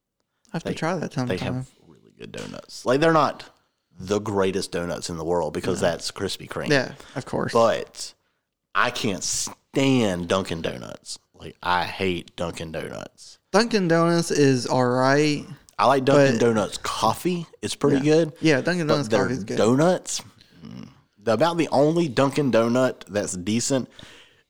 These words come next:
Speaker 2: is, like, their blueberry cake one isn't too bad.
Speaker 1: Yeah, their blue-
Speaker 2: But it's cake. It's not a
Speaker 1: Yeah,
Speaker 2: donut.
Speaker 1: it's not a donut.
Speaker 2: But the Friendly Express, right there at the corner
Speaker 1: Yeah.
Speaker 2: of, you know,
Speaker 1: Mm-hmm.
Speaker 2: whatever that is, three oh three and
Speaker 1: Yeah, it's,
Speaker 2: Blythe Hollow
Speaker 1: uh,
Speaker 2: Road.
Speaker 1: seventeen and eighty-two and three oh three
Speaker 2: Yeah,
Speaker 1: Road,
Speaker 2: something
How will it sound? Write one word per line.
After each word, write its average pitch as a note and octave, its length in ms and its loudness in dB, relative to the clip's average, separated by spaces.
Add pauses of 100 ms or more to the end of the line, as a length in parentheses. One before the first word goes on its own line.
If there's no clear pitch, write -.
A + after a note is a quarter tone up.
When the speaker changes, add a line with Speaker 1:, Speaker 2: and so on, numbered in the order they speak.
Speaker 2:
is, G#2+ 140 -2
like, G2+ 160 4
their G#2 140 2
blueberry G#2+ 540 4
cake G#2+ 420 -2
one D3 360 -2
isn't C#3 360 -2
too E3 140 2
bad. D#3 340 6
Speaker 1:
Yeah, D#3+ 160 4
their B2+ 140 0
blue- C#3+ 200 0
Speaker 2:
But C3+ 300 2 (120)
it's A2+ 220 -4
cake. - 480 -6
It's - 140 -6
not F#2+ 140 2
a B2 40 0
Speaker 1:
Yeah, A#2+ 120 0
Speaker 2:
donut. - 100 2
Speaker 1:
it's - 120 -4
not B2 280 -4
a B2+ 40 -6
donut. C#3 120 -8 (720)
Speaker 2:
But G2+ 520 0
the G2+ 120 0
Friendly D#3+ 400 4
Express, C3+ 640 0 (840)
right A#2+ 160 4
there A#2+ 120 6
at A#2 60 4
the A2 60 4
corner B2 500 2
Speaker 1:
Yeah. C3 280 2
Speaker 2:
of, - 200 -10 (280)
you - 100 -6
know, G3 80 2
Speaker 1:
Mm-hmm. A3 240 -6
Speaker 2:
whatever G2 240 0
that G2 120 2
is, F#2+ 140 0
three G2 220 2
oh F#2 80 4
three F#2+ 340 2
and F2+ 240 0
Speaker 1:
Yeah, C3 200 2
it's, B2+ 80 0
Speaker 2:
Blythe C3 140 2
Hollow B2 240 2
Speaker 1:
uh, A#2+ 120 0
Speaker 2:
Road. G2 100 -4
Speaker 1:
seventeen C#3 460 0
and B2+ 120 0
eighty-two B2+ 600 2
and A#2+ 180 0
three B2 200 2
oh B2 80 2
three B2 220 0
Speaker 2:
Yeah, - 80 4
Speaker 1:
Road, - 80 2
Speaker 2:
something - 140 -4